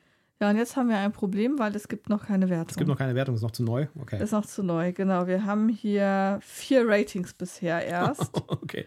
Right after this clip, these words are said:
Speaker 2: wir sind echt, äh, brandneu hier.
Speaker 1: Ja.
Speaker 2: Äh, Wahnsinn. Ja.
Speaker 1: Ähm,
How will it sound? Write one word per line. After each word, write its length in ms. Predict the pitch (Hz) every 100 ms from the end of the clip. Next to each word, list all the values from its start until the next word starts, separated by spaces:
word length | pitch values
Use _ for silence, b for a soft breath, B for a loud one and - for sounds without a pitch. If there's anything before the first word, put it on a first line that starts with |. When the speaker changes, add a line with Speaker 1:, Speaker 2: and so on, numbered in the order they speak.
| B B
Speaker 2:
wir 100 | 120
sind 160 | 160 -
echt, 300 | 165 - -
äh, 100 | 135
brandneu 600 | 135 135 254 - 143 277
hier. 460 | 143 117 113 113 117
Speaker 1:
Ja. 320 | 185 - -
Speaker 2:
Äh, 20 |
Wahnsinn. 400 | - 247 131 117 - _ b b b b b b -
Ja. 480 | 123 196 202 202 202
Speaker 1:
Ähm, 300 | 202 202